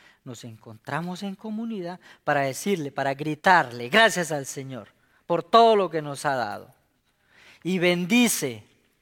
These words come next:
todo lo que nos dará en este veinte veintidós". Año nuevo, dice una canción. Hoy estoy como cantarín, ¿no? Año nuevo, vida nueva.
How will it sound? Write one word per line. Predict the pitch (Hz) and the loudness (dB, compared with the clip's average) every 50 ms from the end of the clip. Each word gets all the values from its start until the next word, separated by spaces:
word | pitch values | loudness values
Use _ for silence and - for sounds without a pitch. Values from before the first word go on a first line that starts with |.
| _ _ _ _ | _ _ _ _
todo | _ 220 208 196 180 165 147 | _ 4 6 6 4 2 -2
lo | 139 131 - | -4 -8 -8
que | - 135 131 | -10 -10 -10
nos | 123 123 117 110 | -10 -12 -12 -6
dará | 117 123 123 139 170 190 214 - _ _ _ _ _ _ | -4 -2 0 0 0 -2 -4 -8 _ _ _ _ _ _
en | 143 147 147 151 | -4 -4 -2 -2
este | 170 175 175 - - - - 175 170 | -2 -2 -4 -6 -8 -8 -8 -8 -8
veinte | 147 139 170 185 185 175 160 156 - _ 151 147 143 139 _ _ _ _ _ _ | -2 0 0 0 0 -2 -6 -12 -14 _ -12 -12 -12 -16 _ _ _ _ _ _
veintidós". | - 131 147 147 139 135 131 117 - 135 127 123 113 101 101 98 - - - - - - - _ _ _ _ _ _ _ _ _ | -8 -4 -4 -4 -4 -4 -8 -12 -12 -10 -10 -10 -10 -12 -16 -18 -20 -20 -20 -20 -20 -20 -20 _ _ _ _ _ _ _ _ _
Año | - 139 170 180 190 202 202 | 2 2 2 2 0 0 0
nuevo, | 208 214 226 226 226 240 262 277 - _ _ _ - | 2 4 4 6 6 4 2 0 -6 _ _ _ -8
dice | 170 175 160 185 | -8 -6 -6 -4
una | 180 180 170 | -6 -6 -6
canción. | - 147 135 123 - 139 123 107 113 117 _ _ _ _ _ _ _ _ _ _ _ _ _ _ _ _ | -6 -8 -10 -10 -10 -12 -12 -12 -14 -18 _ _ _ _ _ _ _ _ _ _ _ _ _ _ _ _
Hoy | - 147 151 | -10 -8 -8
estoy | 151 139 - - 151 | -8 -8 -8 -10 -10
como | 143 - 151 139 131 123 120 117 117 - _ _ _ _ _ _ _ _ _ _ _ _ _ _ | -8 -8 -10 -10 -10 -12 -12 -12 -14 -16 _ _ _ _ _ _ _ _ _ _ _ _ _ _
cantarín, | _ - 123 120 117 - 120 123 131 127 117 117 135 | _ -16 -16 -16 -12 -10 -10 -8 -8 -10 -10 -12 -16
¿no? | 165 175 _ _ _ _ _ _ _ _ _ _ _ _ _ _ _ _ | -18 -20 _ _ _ _ _ _ _ _ _ _ _ _ _ _ _ _
Año | 127 151 180 185 190 214 | 2 2 4 4 2 2
nuevo, | 202 202 214 226 240 233 233 254 254 - - - - - _ | 4 4 4 6 6 4 2 0 -4 -10 -20 -20 -20 -20 _
vida | - 135 139 147 202 208 214 220 226 214 202 196 180 175 | -20 -12 -6 -2 0 0 2 0 2 2 2 2 2 2
nueva. | 160 143 139 139 147 156 147 123 107 98 95 95 | -2 -4 -6 -4 -4 -2 -4 -4 -6 -10 -14 -20